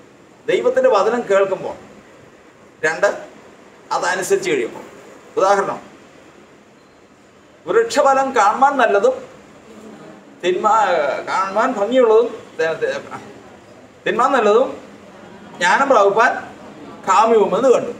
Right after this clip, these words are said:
അപ്പൊ അവള് കണ്ടു. അവള് എന്ത് ചെയ്ത-, എന്ത് ചെയ്തതാ? ദുഷ്ടന്റെ വചനം കേട്ടപ്പോൾ. അ-, അനുസരിച്ചോ? ഇല്ല. അപ്പൊ കേ-, വചനം കേട്ട് കഴിഞ്ഞപ്പോൾ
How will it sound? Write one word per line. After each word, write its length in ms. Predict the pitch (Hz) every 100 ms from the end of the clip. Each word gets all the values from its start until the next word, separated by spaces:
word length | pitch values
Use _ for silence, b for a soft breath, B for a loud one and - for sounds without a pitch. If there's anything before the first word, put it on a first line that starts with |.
| - - - - - -
അപ്പൊ 140 | 175 190
അവള് 180 | 208
കണ്ടു. 300 | 190 190 151 - - - - - - - - - - - - - - 160
അവള് 300 | 190 202 175
എന്ത് 160 | 180
ചെയ്ത-, 280 | 208 214 208
എന്ത് 200 | - 196
ചെയ്തതാ? 360 | 214 208 180 - - - - - - - - - - - - - - - - -
ദുഷ്ടന്റെ 340 | 175 220 240
വചനം 300 | 233 202 240 - - - - - - - - -
കേട്ടപ്പോൾ. 400 | 143 151 - 107 - - - - - -
അ-, 80 | 160
അനുസരിച്ചോ? 580 | 175 202 226 226 226 - - - - - - - -
ഇല്ല. 280 | 185 - - - - - - - - - -
അപ്പൊ 140 | - 190
കേ-, 540 | - - 220 247 196 - - -
വചനം 440 | 175 208 294 330
കേട്ട് 340 | 247 202 294 247
കഴിഞ്ഞപ്പോൾ 480 | 180 175 175 254